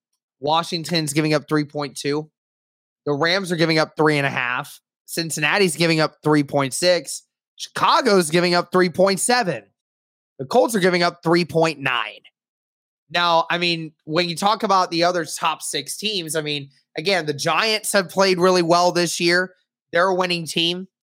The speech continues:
Washington is on the cusp of being that. Cincinnati is definitely a winning team.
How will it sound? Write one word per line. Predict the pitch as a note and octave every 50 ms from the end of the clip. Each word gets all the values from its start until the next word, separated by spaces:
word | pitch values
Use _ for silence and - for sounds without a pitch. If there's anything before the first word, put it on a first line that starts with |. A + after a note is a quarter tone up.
| _ _ _ _ -
Washington | C#3 D3+ F3+ G3+ G3+ G3 - G3 F#3 - - G3 F#3
is | F3+ D#3+ F3
on | E3+ E3+ D#3+
the | D#3+
cusp | C#3+ - - - - F#3+ G3+ F#3 - - - _ - -
of | E3+ E3+ D#3+ C#3+
being | B2+ D#3+ D#3+ D#3 D3+ D3+
that. | D3 C#3+ C#3 D3 D#3 D3 - _ _ _ _ _ _ _ _ _ _ _
Cincinnati | - - - G3+ G#3 - - F#3 F3+ F3+ F3+ F#3+ G3 F#3 F3 E3+
is | D#3 C3+
definitely | B2 F3 F3+ F3+ - F#3 F3 F3 E3+
a | E3 D#3+
winning | D#3 D#3 D#3 D3 D3 D3 C#3+ C3+
team. | - D3 C#3+ D3 D#3 D#3+ E3